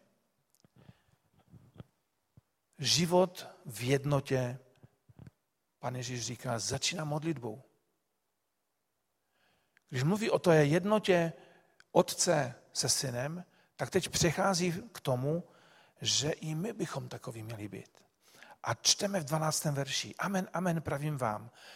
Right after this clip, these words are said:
kdo věří ve mne, i on bude činit skutky, které činím já. A bude činit ještě větší skutky než tyto, neboť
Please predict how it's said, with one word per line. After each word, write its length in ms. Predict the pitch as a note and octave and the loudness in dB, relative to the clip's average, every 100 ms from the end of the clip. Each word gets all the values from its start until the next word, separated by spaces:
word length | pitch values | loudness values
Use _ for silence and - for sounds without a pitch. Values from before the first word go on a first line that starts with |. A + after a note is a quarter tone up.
| - - | -20 -12
kdo 240 | A#2 C3 | -4 -2
věří 300 | B2+ E3+ D#3 | 2 2 2
ve 160 | D3+ A3+ | 4 2
mne, 420 | A3+ D3+ D3 D#3+ - - _ _ _ _ _ | 2 0 0 -4 -12 -20 _ _ _ _ _
i 140 | C3+ - - | -8 -8 -2
on 360 | B3+ C#4+ C#4 | 2 2 0
bude 280 | D3 C3+ A#2+ | -2 -2 -2
činit 560 | - - D3+ D3+ C#3+ - | 2 4 4 2 0 0
skutky, 500 | - - D#3 - C#3+ | 0 0 -4 -4 -4
které 300 | - B2+ B2 | -2 -2 0
činím 400 | - B2+ A#2+ A#2 | -2 -2 -2 -2
já. 320 | G2+ F#2 - _ _ - - - | -4 -6 -12 _ _ -20 -20 0
A 120 | A#2 | 2
bude 200 | B2+ D3+ | 4 4
činit 300 | D3+ F3+ F3 | 2 2 0
ještě 300 | E3+ E3+ - | 0 0 0
větší 380 | D#3 E3+ - A3+ | 0 0 -2 -2
skutky 400 | - F3+ - F#3 | -2 -2 0 0
než 180 | D3+ A#2+ | 2 0
tyto, 280 | F3+ - E3 | -2 0 0
neboť 420 | C#3+ C3 C#3 | 0 -2 -2